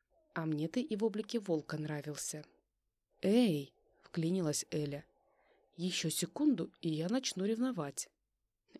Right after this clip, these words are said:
«Ох, Эля!» приобнял я свою истинную. «Я предпочитаю ведьмочек. Кстати, вы уже обе в курсе, что вы родственницы?»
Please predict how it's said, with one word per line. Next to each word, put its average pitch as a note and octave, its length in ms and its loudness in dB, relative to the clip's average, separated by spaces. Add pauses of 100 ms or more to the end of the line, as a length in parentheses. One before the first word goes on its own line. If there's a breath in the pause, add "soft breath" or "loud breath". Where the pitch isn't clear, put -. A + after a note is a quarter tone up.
«Ох, F3 360 2
Эля!» D#3 420 2 (340)
приобнял D3+ 420 -2
я F3 180 -2
свою D#3 340 0
истинную. D3+ 640 -6 (720)
«Я G#3+ 220 0
предпочитаю F#3+ 720 -2
ведьмочек. D3+ 640 -4 (480)
Кстати, - 540 0
вы F3 200 -2
уже F3 240 2
обе C4 260 0
в - 60 -6
курсе, E3+ 520 -4
что - 240 -2
вы E3+ 120 2
родственницы?» D#3 800 -2